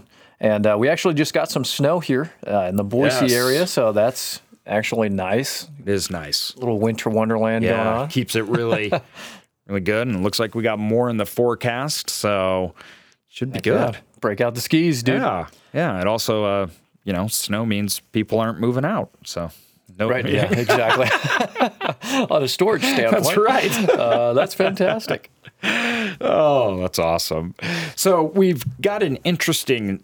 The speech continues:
Speaker 2: topic today. Um, it's something I actually heard. I don't know if you guys listened to, uh,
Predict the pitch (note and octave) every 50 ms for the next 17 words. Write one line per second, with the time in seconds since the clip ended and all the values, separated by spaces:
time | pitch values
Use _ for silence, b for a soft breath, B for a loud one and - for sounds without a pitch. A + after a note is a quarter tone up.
0 | _ - - C3 B2 A#2 A2 - - F#2 F2+ - - - - G2+ E2 E2 D#2+ D#2+
1 | E2 E2+ _ _ _ - _ - - A#2 A2+ A#2 A2+ G#2+ G#2 G2+ G2+ G2+ G2 F#2+
2 | F#2+ F#2+ G#2 G#2+ - - C3+ B2+ B2 G#2 - - - - - - - E3 D#3 -
3 | D#3 C#3+ C3 A#2 A2+ A2+ - - - A2 G2 A2 G#2 G2 G2+ F3 F#3+ F3+ D3 B2
4 | G2+ - A2 G#2 G2+ G2 F#2+ G2+ A2 G#2 - - G2 F#2+ - - G2 F#2+ F#2 F2+
5 | F#2 F#2 F2+ - - G#2+ F#2+ F2 D#2+ D2+